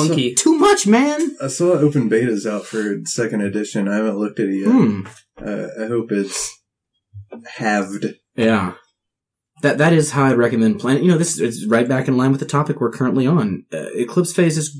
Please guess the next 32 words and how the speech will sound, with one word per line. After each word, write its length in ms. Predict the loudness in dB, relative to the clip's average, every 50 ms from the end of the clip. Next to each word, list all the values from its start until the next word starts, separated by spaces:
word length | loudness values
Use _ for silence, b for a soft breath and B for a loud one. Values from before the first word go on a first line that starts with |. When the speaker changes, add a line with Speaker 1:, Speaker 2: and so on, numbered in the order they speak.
| -10 -8 -8
Speaker 2:
a 100 | -6 -6
wonderful 720 | -6 -8 -8 -8 -8 -6 0 4 4 6 6 6 4 2
setting. 460 | -2 0 0 2 2 2 2 2 -2 -4 b b b b b b b b _
Way 480 | 2 6 8 8 10 10 10 10 10 8
too 240 | 8 6 6 6 8
many 260 | 6 6 6 4 4 2
rules, 600 | 2 0 0 0 2 2 0 0 -2 -4 -6 -4
way 380 | 0 2 4 6 6 6 6
too 200 | 4 2 -2 -2
complex. 800 | -2 -4 -6 -6 -6 -8 -8 -8 -10 -10 -8 -8 -8 -10 -10 -10 b b b b b
So 180 | -8 -2 0 2
what 100 | 2 4 4
we've 180 | 4 2 4
done, 280 | 4 2 4 4 4 2
what 100 | 2 2
I've 180 | 0 0 0 0
done, 340 | -2 -2 -2 -2 -4 -4 -6 b b b b b b b _ _
is 440 | -2 0 0 0 0 -2 -4 -6 -10 _ _
pick 180 | -2 0 0 2
and 100 | 2 0 2
choose. 640 | 4 4 4 4 4 2 -2 -6 -8 -10 -12 -16 _ _ 0
There 140 | 2 4 4
are 80 | 6
massive 500 | 6 6 4 4 4 2 2 0 -2 -2
swaths 760 | -2 -4 -4 -2 0 2 2 4 2 2 0 -2 -6 -6 -6
of 140 | -6 -8 -8
things, 520 | -4 0 0 0 0 0 -2 -4 -4 -6 -8
rules, 560 | -6 -2 0 2 4 4 2 2 0 -4 -6
that 160 | -6 -8 -8 -8 _ _ _
I 100 | 0 2
don't 280 | 2 2 2 0 -4 -8
use. 680 | -10 -2 2 2 4 4 2 0 -2 -6 -10 -10 -10 -14